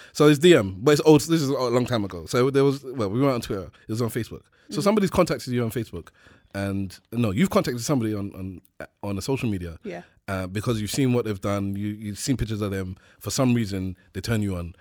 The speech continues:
Speaker 1: And you feel forward enough just to go into their inbox and say, you know, "I would like to meet you on the premise that they do podcasts. So I wanted to talk about podcasts with you."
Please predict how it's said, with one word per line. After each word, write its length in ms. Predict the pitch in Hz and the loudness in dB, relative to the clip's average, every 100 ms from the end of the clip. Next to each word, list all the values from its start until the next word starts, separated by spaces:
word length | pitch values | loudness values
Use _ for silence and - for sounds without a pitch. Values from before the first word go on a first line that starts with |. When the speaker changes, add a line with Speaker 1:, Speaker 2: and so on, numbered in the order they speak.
| - - | -20 -8
Speaker 1:
And 120 | 98 | -4
you 220 | 110 117 | 0 0
feel 400 | 110 - 120 104 | -2 -2 0 -2
forward 340 | - 139 120 104 | -4 -2 0 0
enough 260 | 104 - | -4 -6
just 220 | 113 113 | -6 -6
to 80 | 101 | -6
go 180 | 92 151 | 2 4
into 140 | 165 143 | 4 2
their 140 | 123 | -2
inbox 360 | 113 113 104 - | -2 -6 -6 -8
and 140 | 98 | -8
say, 260 | - 92 87 - _ - | -6 -8 -10 -14 _ -10
you 80 | 113 | -4
know, 160 | 110 101 | -2 -2
"I 80 | |
would 120 | 104 107 | -4 -4
like 160 | 117 | -4
to 80 | - | -4
meet 200 | 107 110 92 | -2 -2 -4
you 260 | 95 92 - _ - | -6 -6 -10 _ 0
on 140 | 143 | 2
the 80 | 147 | 2
premise 580 | - 160 120 120 - - _ _ _ | 4 4 4 0 -4 -10 _ _ _
that 360 | 101 117 107 - _ _ _ _ _ _ _ _ _ _ | -4 0 -2 -4 _ _ _ _ _ _ _ _ _ _
they 140 | - 131 | 2 4
do 140 | 127 | 4
podcasts. 520 | - 113 - 80 - - _ _ _ _ _ _ _ - | 0 -4 -4 -12 -14 -20 _ _ _ _ _ _ _ -12
So 100 | - | -2
I 20 | - | 2
wanted 200 | 143 123 | 2 0
to 100 | 139 | -6
talk 200 | - 135 | -8 -6
about 160 | 113 113 | -4 0
podcasts 320 | 180 127 98 | 0 0 -4
with 120 | 92 | -8
you." 140 | 82 | -12